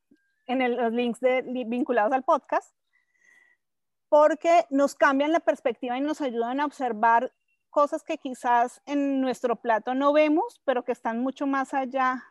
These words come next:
de lo que llega en esa, en eso físico. Y nos pueden ayudar mucho a entender quizás, eh, a volver, a, no, no a volver, realmente a entender cómo podríamos estar participando en el mundo de hoy.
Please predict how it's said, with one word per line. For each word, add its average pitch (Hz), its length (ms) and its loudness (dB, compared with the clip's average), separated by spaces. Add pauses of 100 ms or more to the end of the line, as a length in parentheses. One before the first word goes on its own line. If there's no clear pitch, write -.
(160)
de 247 180 -6
lo 247 140 -4
que 214 160 -4
llega 220 440 0
en 247 200 0
esa, 254 500 0 (240)
en 247 140 -4
eso 233 220 -2
físico. - 680 -8 (760)
Y 285 100 -2
nos 277 180 -2
pueden 262 240 -2
ayudar 269 360 -4
mucho 247 280 -14
a 269 40 -8
entender 247 480 -8
quizás, 247 640 -10
eh, 220 360 -8
a 220 160 -8
volver, 202 460 -8 (1200)
a, 285 120 0
no, 330 180 4
no 339 180 2
a 349 60 6
volver, 277 460 2
realmente 262 420 -2
a 269 100 0
entender 262 460 -2
cómo 302 160 -2
podríamos 214 420 -4
estar 254 260 -6
participando 226 680 -8
en 233 80 -8
el 240 80 -8
mundo 220 260 -10
de 226 140 -6
hoy. 190 160 -10